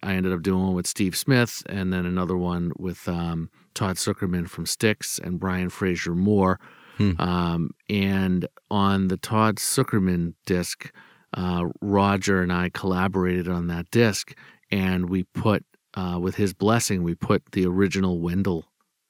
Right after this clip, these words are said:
Speaker 1: sounds on the disc.
Speaker 2: <laughs>
Speaker 1: So,
Speaker 2: So cool.
Speaker 1: yeah, it's pretty cool.
Speaker 2: Elliot Shiner, you work with him?
Speaker 1: No, I've met him a bunch of times 'cause we both did D T S mixes, but I,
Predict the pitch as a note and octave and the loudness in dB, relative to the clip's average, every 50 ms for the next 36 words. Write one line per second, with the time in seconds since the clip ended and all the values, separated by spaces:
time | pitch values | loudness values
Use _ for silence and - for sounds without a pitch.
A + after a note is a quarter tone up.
0 | _ - - - G#2 G2 G2+ G2 D#2+ D2 - - - - _ _ - G#2 G2 - | _ -6 -2 0 2 4 4 2 2 0 -2 -4 -6 -6 _ _ 0 0 2 2
1 | - F#2+ F#2+ F#2 F#2+ F2+ G#2 G#2+ G2+ - - G#2 - - - E2+ E2 G2 F#2 - | 2 2 4 2 4 4 4 4 4 4 2 0 0 0 0 0 2 2 0 0
2 | - - - - F2+ F2 E2+ E2 E2 - - _ - F2 E2+ E2 E2 - - - | -2 -6 -2 0 0 0 0 -2 -4 -6 -10 _ -8 -8 -6 -6 -6 -6 -6 -4
3 | G2+ F2+ - - F#2 E2+ E2 - - - - - - G#2 A2+ A#2+ C3 A#2 G2+ - | -4 -4 -2 -2 -4 -4 -4 -6 -12 -20 -20 -6 0 4 6 8 8 8 8 6
4 | - A2+ A2+ B2 C3 D3 D#3+ D3+ D3 _ _ _ F#2+ F#2 G#2+ G#2 - A#2+ A2 A#2+ | 4 4 4 4 4 4 2 0 -2 _ _ _ -2 0 0 0 2 0 0 2
5 | B2 C#3 D#3 D3+ D3 _ _ _ _ _ - - - - A2+ A2 F#2 E2+ - _ | 2 2 0 -2 -4 _ _ _ _ _ -20 -12 -6 -2 0 0 0 0 -2 _
6 | _ _ - G2+ G2+ G2+ F2+ G2+ G#2 A2 A2 A2 G#2 G#2 F#2+ G2 G#2+ G#2+ G2 - | _ _ -2 0 0 2 2 2 2 4 4 2 2 2 2 2 2 0 0 -2
7 | F#2+ - - G#2+ G2+ G2+ F#2+ - - F#2+ F#2 G2 F2+ E2+ G#2 G#2 F#2 - - - | -4 -2 0 2 2 2 0 0 -2 -2 -2 -2 0 0 -2 -2 -4 -4 -2 -2
8 | G2 E2 - G#2 F#2+ F2+ - - F#2 F2+ F2 F2+ - - - F#2+ F2 F2 - - | -2 0 0 0 0 0 0 0 0 0 0 -2 -4 -2 -2 -2 -2 -2 -2 -2
9 | F#2+ F2 E2 - - F2+ F2 F2+ E2+ E2+ E2+ | -2 -2 -2 -4 -6 -6 -4 -2 -2 -4 -4